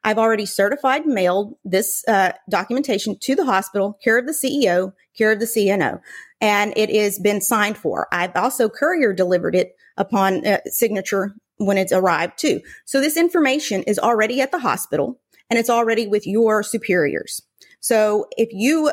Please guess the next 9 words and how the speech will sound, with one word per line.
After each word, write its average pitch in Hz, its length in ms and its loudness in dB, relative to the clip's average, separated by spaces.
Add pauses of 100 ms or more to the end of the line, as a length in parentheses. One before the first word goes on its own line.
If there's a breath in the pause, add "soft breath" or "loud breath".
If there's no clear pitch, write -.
(120)
reject 220 420 0
it 302 140 -6
now, 214 560 0 (320 soft breath)
it - 160 0
will 226 80 -2
come 226 220 0
back 175 340 0
on 185 200 -2
you." 180 200 -2